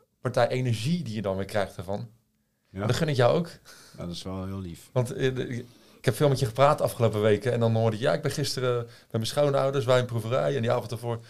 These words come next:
Speaker 1: wat vrienden hier, eh, drankjes gedaan." En, en kom je hier weer binnenlopen met Jones. En dan is het zondag en maandag begint de werkweek weer. Dat ik
Speaker 2: Mhm.
Speaker 1: dacht, "Hallo,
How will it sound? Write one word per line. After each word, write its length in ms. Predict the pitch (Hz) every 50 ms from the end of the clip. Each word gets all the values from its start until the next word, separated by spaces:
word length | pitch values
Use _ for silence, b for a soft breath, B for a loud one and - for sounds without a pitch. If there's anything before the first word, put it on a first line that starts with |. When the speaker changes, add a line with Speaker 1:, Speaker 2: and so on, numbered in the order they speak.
| B B B B
Speaker 1:
wat 120 | - -
vrienden 300 | - - 160 160 160 156
hier, 280 | 147 147 147 147 147 135
eh, 40 | 120
drankjes 360 | 110 127 143 156 147 147 139
gedaan." 400 | - 135 131 135 135 135 139 131
En, 220 | 120 113 117 b b b b b b b b b b b b b b -
en 260 | 123 123 127 123 - - -
kom 120 | - 139 131
je 40 | 131
hier 80 | 127
weer 100 | 123 120
binnenlopen 400 | 110 127 123 117 120 117 110 -
met 160 | 104 107 98 101
Jones. 380 | 131 135 156 170 170 - - - - _ _
En 140 | - 123 123
dan 200 | 127 123 123 135
is 80 | 135 120
het 140 | 135 -
zondag 340 | - 185 170 151 127 127 113
en 100 | 135 139
maandag 300 | 135 139 143 143 139 139
begint 240 | - - 113 135 127
de 60 | 131
werkweek 360 | 135 147 160 135 110 107 101
weer. 280 | 92 101 101 95 98 - _ _ _ _ _
Dat 260 | 101 92 101 110 113
ik 60 | 113
Speaker 2:
Mhm. 100 | 104 120
Speaker 1:
dacht, 160 | 117 113 -
"Hallo, 420 | - 135 131 120 107 113 139 -